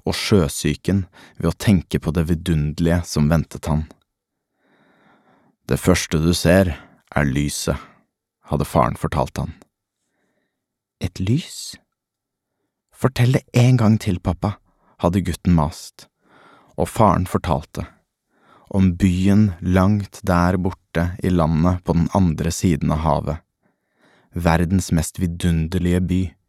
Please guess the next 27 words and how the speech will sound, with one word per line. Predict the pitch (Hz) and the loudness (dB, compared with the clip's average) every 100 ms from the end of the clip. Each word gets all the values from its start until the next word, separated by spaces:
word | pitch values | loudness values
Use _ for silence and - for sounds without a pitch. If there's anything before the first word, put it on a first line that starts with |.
| _ _ _ - _ - | _ _ _ -20 _ 0
hvor | 90 | 2
alt | 87 107 113 - | 4 4 2 0
begynte | 107 98 76 - | 4 4 2 0
med | 92 90 | 0 2
et | |
lysglimt. | 98 82 - - 87 90 - - - _ _ _ _ _ _ _ _ _ _ _ _ 87 | 2 2 -2 -2 -2 -2 -8 -20 -20 _ _ _ _ _ _ _ _ _ _ _ _ 4
Uansett | 90 95 98 - 90 - 80 | 6 8 6 4 0 0 -2
om | 76 | 0
det | 73 | 0
er | 73 78 | -2 0
dag | 78 78 87 82 | 2 4 2 2
eller | 82 | 2
natt, | 85 76 - - - - _ | 2 0 -4 -20 -20 -20 _
når | 80 78 | -4 -2
du | |
ser | 80 - 85 90 87 | -2 -2 0 2 2
lyset | 78 78 - 80 | 0 -2 -2 0
i | 82 | 2
horisonten, | 85 87 90 80 73 95 92 87 _ _ _ _ _ | 2 2 0 -2 -2 -2 -2 -4 _ _ _ _ _
da | - 80 80 82 | -6 0 2 4
vet | 82 71 - | 2 -2 -4
du | 76 | -4
at | 76 - - - | -4 -8 -8 -4
du | 76 | -4
har | 73 | -2
kommet | - 73 67 | -2 -2 -4
frem. | - 62 67 | -4 -4 -6